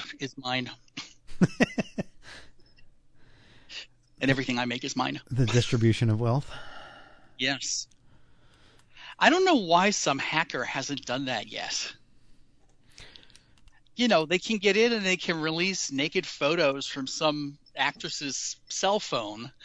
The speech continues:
Speaker 1: It's
Speaker 2: Yeah.
Speaker 1: like, why can't you, like, break into, you know,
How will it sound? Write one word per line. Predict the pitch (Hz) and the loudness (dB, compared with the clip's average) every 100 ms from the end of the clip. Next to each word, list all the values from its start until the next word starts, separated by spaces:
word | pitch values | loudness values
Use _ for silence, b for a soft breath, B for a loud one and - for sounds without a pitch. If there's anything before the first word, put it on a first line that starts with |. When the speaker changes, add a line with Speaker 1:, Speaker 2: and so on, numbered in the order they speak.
| B - | B 0
Speaker 1:
It's | 120 | 2
Speaker 2:
Yeah. | 95 | 2
Speaker 1:
like, | 165 | 0
why | 202 | 0
can't | - 311 - | 2 2 2
you, | 254 196 | -4 2
like, | 220 196 - - - - _ - - - - | 2 2 -4 -20 -20 -20 _ -20 -20 -20 -12
break | 165 185 196 175 | 0 2 2 2
into, | 175 175 - 160 139 131 135 - - | 2 0 0 2 2 2 -4 -12 -10
you | 160 | -4
know, | 143 120 | 0 0